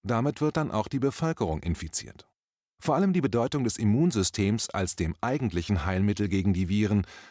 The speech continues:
wird in der grassierenden Coronavirus-Hysterie völlig außen vor gelassen. Daher kaufen die Menschen auch eher Toilettenpapier statt Vitamintabletten, was in einem solchen Fall von vermeintlicher Umzingelung von Viren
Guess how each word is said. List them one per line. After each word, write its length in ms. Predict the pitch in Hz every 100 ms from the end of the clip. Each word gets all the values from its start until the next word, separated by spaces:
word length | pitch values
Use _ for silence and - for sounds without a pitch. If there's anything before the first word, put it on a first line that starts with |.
| -
wird 260 | 123 170
in 120 | - 156
der 120 | 143
grassierenden 720 | 139 135 160 165 151 131 120
Coronavirus-Hysterie 1500 | - 107 101 113 110 98 95 107 104 - 107 - 95 95 95
völlig 420 | - 80 82 -
außen 280 | 92 90 107
vor 220 | - 120
gelassen. 400 | - 73 - - _ _ _ _ _ _ -
Daher 280 | 127 127 151
kaufen 300 | 160 143 165
die 100 | 123
Menschen 320 | 110 113 104
auch 160 | 73 -
eher 220 | 101 90
Toilettenpapier 840 | 98 98 127 117 104 101 - 101
statt 300 | - 110 92
Vitamintabletten, 1000 | 110 110 104 139 151 107 85 98 95 87 - - -
was 200 | - 139
in 100 | 143
einem 180 | 139 143
solchen 340 | 120 143 131 113
Fall 340 | - 123 156
von 280 | - 101 90
vermeintlicher 680 | 92 90 101 101 95 95
Umzingelung 560 | 82 85 113 104 92 82
von 240 | - 82
Viren 380 | 95 104 90 90